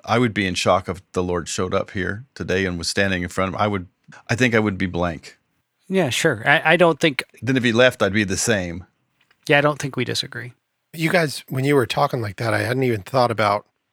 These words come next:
Speaker 3: the fact that the disciples, when he sent the seventy out and they were casting out demons, I hadn't even thought about that. I mean, pretty much the things that Jesus was doing, they began to do.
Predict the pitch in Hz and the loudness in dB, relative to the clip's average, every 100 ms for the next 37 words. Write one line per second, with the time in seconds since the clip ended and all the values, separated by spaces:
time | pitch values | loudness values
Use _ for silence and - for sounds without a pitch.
0 | _ _ _ 127 143 120 - 113 104 - | _ _ _ -4 0 0 -2 -4 -4 0
1 | 117 110 104 98 - 123 117 - 135 120 | -2 -2 -6 -6 -8 -6 -6 -4 -4 -4
2 | 120 - 131 110 104 101 95 - _ _ | -8 -4 -4 -4 -6 -6 -8 -10 _ _
3 | _ _ _ _ _ _ _ 156 120 110 | _ _ _ _ _ _ _ -8 -4 -4
4 | - 127 - 123 117 117 120 127 143 - | -4 -4 -4 -2 -2 -2 -2 -2 -8 -18
5 | _ 170 185 127 - 147 113 107 - - | _ -2 0 2 4 4 4 0 0 -2
6 | - - - - 151 139 120 - 190 196 | -4 -16 -18 -6 2 2 2 -2 0 2
7 | - - - 135 110 101 101 120 127 113 | 0 -6 -2 -2 -2 -4 -4 -2 0 -2
8 | 113 98 110 101 98 95 110 107 98 95 | -4 -6 -2 -2 -2 2 2 2 0 -4
9 | 95 - 107 98 - | -4 -8 -8 -8 -10